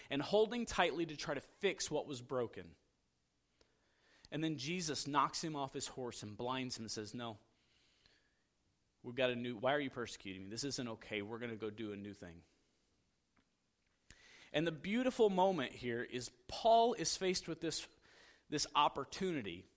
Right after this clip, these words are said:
to do one of two things. He could quickly get up and say, "Okay, Jesus, I'm sorry.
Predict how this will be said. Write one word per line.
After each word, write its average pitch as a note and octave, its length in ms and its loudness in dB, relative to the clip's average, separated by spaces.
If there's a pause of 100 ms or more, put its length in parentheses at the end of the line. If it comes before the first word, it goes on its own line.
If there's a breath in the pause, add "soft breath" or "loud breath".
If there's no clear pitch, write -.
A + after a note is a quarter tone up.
(140)
to C#3+ 100 -8
do D#3 140 -4
one D#3+ 180 -2
of D3+ 80 -4
two - 160 -6
things. G#2+ 380 -4
He F3+ 120 -4
could D#3+ 200 -6
quickly A3 480 0
get E3+ 260 4
up B2+ 340 2 (260 loud breath)
and A#2+ 80 -10
say, C#3 140 0
"Okay, D3+ 320 -2
Jesus, A#2+ 440 -6
I'm B2+ 200 -4
sorry. F#2+ 460 -4